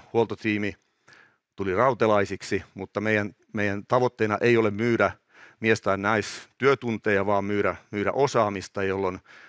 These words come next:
huo-, hoidamme kyllä sen ennakoivan huollon, huollon siellä, mutta meidän, meidän niinku,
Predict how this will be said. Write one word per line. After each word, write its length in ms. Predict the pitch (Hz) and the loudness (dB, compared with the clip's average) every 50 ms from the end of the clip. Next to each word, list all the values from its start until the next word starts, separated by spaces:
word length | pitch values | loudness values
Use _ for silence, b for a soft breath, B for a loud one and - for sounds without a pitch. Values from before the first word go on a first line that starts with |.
| B B B B | B B B B
huo-, 140 | - 113 110 - - | -2 -2 -2 0 2
hoidamme 300 | 127 127 120 107 101 95 | 2 2 4 2 0 -2
kyllä 220 | - 123 117 120 | -4 -2 0 0
sen 140 | 117 117 107 | 0 0 0
ennakoivan 460 | 110 113 113 110 - 107 95 95 90 | 0 0 0 0 0 -2 -2 -2 -2
huollon, 360 | 95 123 127 123 113 104 98 - - | 0 2 2 4 2 2 0 -4 -4
huollon 320 | - 143 147 131 117 107 98 | 0 2 4 4 4 2 0
siellä, 280 | - 113 107 101 101 | 2 2 2 2 2
mutta 380 | 95 95 95 - _ - 101 92 - - | -2 -4 -8 -10 _ -6 -6 -6 -6 -6
meidän, 320 | 107 110 107 101 98 95 - b b b b b b b b b b b b b _ _ | -6 -4 -2 -2 -4 -6 -10 b b b b b b b b b b b b b _ _
meidän 260 | - 117 120 120 113 | 0 2 2 2 2
niinku, 260 | 110 104 95 107 98 | 0 -2 -2 -4 -4